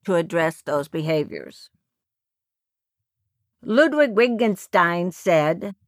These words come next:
"The limits of my language mean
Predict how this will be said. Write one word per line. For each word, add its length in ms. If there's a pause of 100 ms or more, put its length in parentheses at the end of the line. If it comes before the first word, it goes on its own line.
(300)
"The 180
limits 420
of 120
my 160
language 800 (240)
mean 440